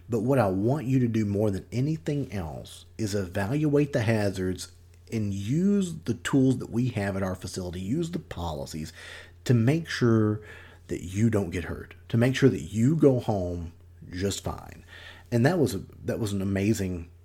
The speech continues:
process to really talk to a lot of safety people and hear that message from them. And,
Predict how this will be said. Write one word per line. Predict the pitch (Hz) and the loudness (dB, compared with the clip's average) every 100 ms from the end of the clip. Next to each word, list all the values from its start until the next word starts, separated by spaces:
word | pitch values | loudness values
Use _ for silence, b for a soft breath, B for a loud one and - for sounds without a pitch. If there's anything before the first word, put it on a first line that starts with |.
| - - - - - - - - - - - - - | -20 -20 -20 -20 -20 -20 -20 -20 -20 -20 -20 -20 -8
process | - 160 185 - 87 78 - | 0 0 0 -4 -6 -6 -6
to | 95 | 0
really | 113 131 95 | 2 2 0
talk | - 120 123 | 0 -2 -2
to | - | -4
a | 90 | -4
lot | 87 87 98 123 | -4 -4 -4 -4
of | 90 | -4
safety | 95 110 95 | -6 -4 -6
people | 92 82 80 | -8 -8 -10
and | 92 90 | -12 -14
hear | - 160 180 185 | -12 -6 -2 -2
that | 160 151 | -4 -4
message | 101 95 92 104 - - | -6 -6 -4 -6 -8 -12
from | - - 50 | -12 -12 -14
them. | - 53 B B B B B | -16 -16 B B B B B
And, | - - 131 127 123 - | -8 0 4 4 2 -2